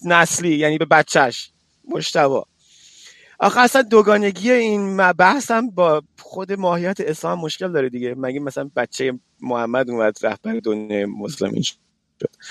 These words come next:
چیز، اه، یعنی که انقدر دوگانگی ها عمیق تر می‌شه دیگه، اصلاً نمی‌تونن تحمل بکنن این اتفاق رو. می‌دونی وقتی هم که بمیره همش با هم چپه می‌شه.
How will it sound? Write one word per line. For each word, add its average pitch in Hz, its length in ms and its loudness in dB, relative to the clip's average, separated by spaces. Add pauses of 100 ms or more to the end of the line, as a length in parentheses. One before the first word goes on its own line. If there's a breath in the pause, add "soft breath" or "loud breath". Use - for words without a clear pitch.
(480 loud breath)
چیز، 147 500 8 (340 loud breath)
اه، 139 500 8
یعنی 160 220 8
که 202 180 6
انقدر 175 280 4
دوگانگی 147 560 6
ها 139 180 6 (180)
عمیق 139 360 4
تر 135 300 4
می‌شه 123 420 2
دیگه، 120 300 2
اصلاً 160 360 2
نمی‌تونن 170 500 -2
تحمل 113 420 -4
بکنن 104 460 -6 (540 soft breath)
این 123 260 -2
اتفاق 113 420 0
رو. 107 80 -4
می‌دونی 156 480 0
وقتی 175 220 4
هم 233 60 2
که 226 100 2
بمیره 202 580 6
همش 233 520 4
با 233 120 6
هم 240 160 6
چپه 185 300 0
می‌شه. 151 320 -6